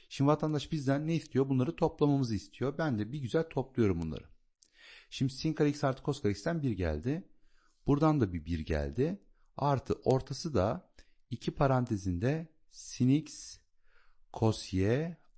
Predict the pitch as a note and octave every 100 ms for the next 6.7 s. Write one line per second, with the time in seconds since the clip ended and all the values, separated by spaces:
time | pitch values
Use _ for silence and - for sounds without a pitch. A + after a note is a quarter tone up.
0 | - G#2+ G#2 - - C#3+ D#3 D3+ - _
1 | _ _ _ - - - A#2 A2 A2 C3+
2 | E3+ F3 _ _ - B2+ - G2 - -
3 | - - - _ _ _ _ _ - -
4 | - - - - - B2 C3+ C3 D#3 C#3
5 | - - - - - A#2+ G#2 F#2 - G2+
6 | - D#3+ - G#2 F2 A2+ F3